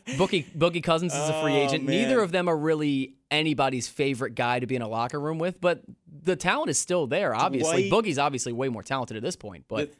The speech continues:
Speaker 1: it's
Speaker 2: the,
Speaker 1: an option.
Speaker 2: the thing that's interesting about Dwight is, and there's been rumors that he might sign with the Warriors, because Dwight, he was scheduled to make, what, twenty-five million dollars this year or something like that, and then the Nets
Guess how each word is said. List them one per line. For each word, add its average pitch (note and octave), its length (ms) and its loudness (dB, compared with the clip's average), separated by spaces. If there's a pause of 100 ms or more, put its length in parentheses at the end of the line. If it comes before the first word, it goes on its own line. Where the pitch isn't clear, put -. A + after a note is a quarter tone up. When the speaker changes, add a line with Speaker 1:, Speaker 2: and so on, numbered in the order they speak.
(240)
Speaker 1:
it's C3+ 100 -6
Speaker 2:
the, - 40 2
Speaker 1:
an G3 40 4
option. D3+ 340 0 (120)
Speaker 2:
the C3+ 100 -8
thing A#3 260 -4
that's F#3 200 -6
interesting D3+ 480 -8
about A#2 260 -8
Dwight B2 440 -4
is, G#2+ 260 -8
and A#2 100 -10
there's C3 160 -4
been B2+ 220 -12
rumors B2 340 -8
that A2+ 160 -10
he B2+ 120 -8
might A#2+ 280 -8
sign A#2+ 640 -6 (100)
with A2+ 380 -8
the G#2+ 320 -10 (100)
Warriors, A#2+ 640 -6
because C3+ 360 -8
Dwight, C#3 640 -4 (260)
he G3 140 -2
was A#3+ 120 -6
scheduled C3 360 -4
to - 20 -6
make, A#2+ 220 -6 (180)
what, - 180 -16 (100)
twenty-five B2+ 520 -8
million A#2+ 260 -4
dollars A#2 320 -2
this A#2 180 -6
year A#2+ 120 -4
or A#2 40 -6
something A#2 240 -8
like A2+ 140 -8
that, A#2 260 -4
and A#2+ 160 -8
then A#2+ 120 -6
the A#2 80 -8
Nets B2+ 580 -6